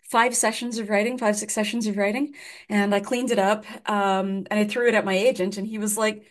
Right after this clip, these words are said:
"Where did this come from? You're not supposed to be <laughs> writing this. You're supposed to be writing something else."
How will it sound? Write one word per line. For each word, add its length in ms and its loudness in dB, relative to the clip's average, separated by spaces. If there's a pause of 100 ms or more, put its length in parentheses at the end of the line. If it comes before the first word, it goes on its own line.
(140)
"Where 140 4
did 80 4
this 180 8
come 180 4
from? 400 0
You're 120 4
not 120 6
supposed 220 8
to 60 2
be 60 6
<laughs> 60 10
writing 240 10
this. 380 0
You're 80 8
supposed 380 2
to 40 -12
be 120 8
writing 260 6
something 340 0
else." 640 -4